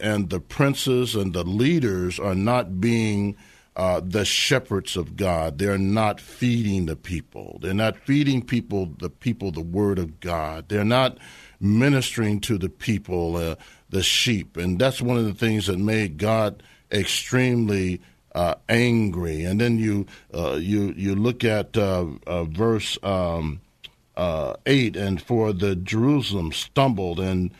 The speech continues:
Judah is fallen, because their, uh, tongue and their doings and are against the Lord, to provoke the eyes of the glory, to look on their countenance, witness against them, and they declare their sin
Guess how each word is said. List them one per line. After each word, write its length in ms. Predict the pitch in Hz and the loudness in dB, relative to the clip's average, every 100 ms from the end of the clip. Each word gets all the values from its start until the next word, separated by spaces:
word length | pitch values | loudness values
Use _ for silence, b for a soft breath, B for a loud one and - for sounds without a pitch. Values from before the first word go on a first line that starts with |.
| b - | b -10
Judah 520 | 95 92 131 143 113 | -4 2 4 4 2
is 200 | 101 95 | 0 -2
fallen, 540 | - 131 135 123 98 90 | -2 2 2 4 2 -2
because 480 | 90 127 107 101 | -2 0 0 0
their, 400 | 90 104 98 92 - b b - | 0 0 0 -2 -6 b b -6
uh, 200 | 82 80 - | -4 -4 -2
tongue 480 | 151 139 120 101 98 | 2 4 4 2 0
and 220 | 101 95 | 0 0
their 280 | 101 95 95 | 0 0 -2
doings 880 | 85 127 147 120 87 71 58 71 | 0 4 4 2 -2 -4 -8 -6
and 160 | 95 92 | -2 -2
are 360 | 92 90 87 B B - | 0 0 -2 B B -4
against 600 | 92 82 110 135 - - | -4 0 2 2 0 -2
the 100 | 101 | 0
Lord, 380 | 113 117 107 | 2 2 0
to 100 | - | -4
provoke 540 | 98 95 76 117 127 - | -4 -4 0 0 0 -4
the 160 | 90 | -4
eyes 420 | 107 120 120 107 98 | 2 2 2 2 -2
of 100 | 87 | -2
the 100 | 82 | -4
glory, 760 | 95 113 120 104 82 80 - B B B | 0 2 4 2 -2 -4 -6 B B B
to 100 | - | -2
look 320 | 95 104 131 113 | 2 2 0 0
on 260 | 113 104 95 | 0 2 0
their 160 | 98 | -2
countenance, 800 | 92 - 131 120 117 95 85 78 | -4 -2 0 0 0 0 -2 -4
witness 460 | 87 123 120 101 - | -2 -2 0 -2 -2
against 480 | 80 110 110 - - | -2 -2 -2 -4 -4
them, 320 | 92 87 90 | -2 0 -2
and 160 | 87 | 0
they 160 | 107 110 | 0 0
declare 580 | 95 - - 110 104 98 | -2 -6 -2 0 0 0
their 220 | 98 95 | -2 -2
sin 560 | - - 127 107 92 | -4 0 0 2 0